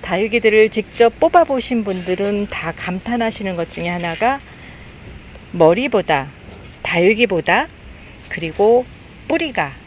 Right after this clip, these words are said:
훨씬 두 배 이상 크다는 거.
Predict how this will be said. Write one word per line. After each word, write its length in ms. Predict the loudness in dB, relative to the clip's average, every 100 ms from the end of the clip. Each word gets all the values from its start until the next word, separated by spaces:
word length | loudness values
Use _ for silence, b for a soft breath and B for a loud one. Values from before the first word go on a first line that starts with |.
| -14 -2
훨씬 500 | -2 -2 -6 -8 -8 -8
두 160 | -4
배 160 | -2 -2
이상 340 | -4 -6 -6 -8
크다는 500 | -2 2 2 0 -6
거. 180 | -8